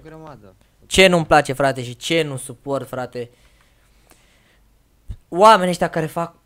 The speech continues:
Speaker 2: post pentru orice, îți fac post că, pula mea, că tu ai
Speaker 1: Dar
Speaker 2: intrat
Speaker 1: de
Speaker 2: în
Speaker 1: ce n-ai de aia
Speaker 2: facțiune
Speaker 1: pe
Speaker 2: și
Speaker 1: data? Uite, poate se întâmplă să faci o dată vreun câbug, îți iei one cu clipul tău, eu am pățit-o.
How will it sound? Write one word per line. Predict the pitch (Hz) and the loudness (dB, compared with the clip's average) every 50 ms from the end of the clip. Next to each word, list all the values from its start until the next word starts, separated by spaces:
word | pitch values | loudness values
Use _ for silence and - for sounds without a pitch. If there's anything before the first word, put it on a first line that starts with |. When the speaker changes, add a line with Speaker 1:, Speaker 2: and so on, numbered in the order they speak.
| _ - | _ -4
Speaker 2:
post | - 160 170 165 160 - - | 0 2 2 2 2 0 -2
pentru | - - 147 143 135 - 151 151 | 0 0 0 0 -2 -4 -2 0
orice, | 151 139 127 117 - - - 165 160 160 156 147 151 147 - | 2 2 0 -2 -4 -6 0 2 4 4 4 4 0 -2 -4
îți | - 135 127 - - | -8 -10 -12 -10 -8
fac | - 135 127 123 - _ | -6 -4 -6 -6 -8 _
post | - 135 135 131 131 - - | -8 -6 -6 -6 -8 -10 -16
că, | - - 123 120 120 120 117 113 113 110 107 - _ | -14 -12 -10 -8 -8 -8 -6 -8 -8 -10 -12 -14 _
pula | 117 113 113 104 104 104 | -18 -16 -16 -16 -16 -16
mea, | 104 104 104 | -18 -20 -20
că | - 107 | -20 -20
tu | 104 - 110 110 | -16 -12 -8 -8
ai | 110 113 | -8 -8
Speaker 1:
Dar | 113 110 | -8 -8
Speaker 2:
intrat | 113 113 110 | -8 -8 -8
Speaker 1:
de | 107 | -8
Speaker 2:
în | 117 104 | -10 -10
Speaker 1:
ce | - | -10
n-ai | 113 107 | -10 -10
de | 120 | -10
aia | 117 113 | -12 -16
Speaker 2:
facțiune | - 113 113 113 107 | -16 -14 -14 -14 -14
Speaker 1:
pe | 104 | -14
Speaker 2:
și | 101 - - | -16 -16 -20
Speaker 1:
data? | 104 - - _ _ _ _ | -20 -20 -20 _ _ _ _
Uite, | - 147 147 | -20 -20 -20
poate | 135 151 143 _ 156 | -20 -20 -20 _ -20
se | 147 147 151 156 | -20 -20 -20 -20
întâmplă | 151 156 175 165 160 160 | -20 -20 -20 -20 -20 -20
să | 147 135 | -20 -20
faci | 160 160 160 165 | -20 -20 -20 -20
o | |
dată | 156 156 123 104 - 113 113 | -20 -20 -20 -20 -20 -20 -20
vreun | 113 120 120 113 | -20 -20 -20 -20
câbug, | 110 - 131 110 107 107 107 | _ -20 -20 -20 -20 -20 -20
îți | 120 120 - | -20 -20 -20
iei | 151 143 | -20 -20
one | 147 147 143 139 | -20 -20 -20 -20
cu | 139 | -20
clipul | 135 - 147 139 139 147 | -20 -20 -20 -20 -20 -20
tău, | 139 - 107 110 | -20 -20 -20 -20
eu | 113 | -20
am | 113 120 | -20 -20
pățit-o. | 113 143 135 - 120 104 - | -20 -20 -20 -20 -20 -20 -20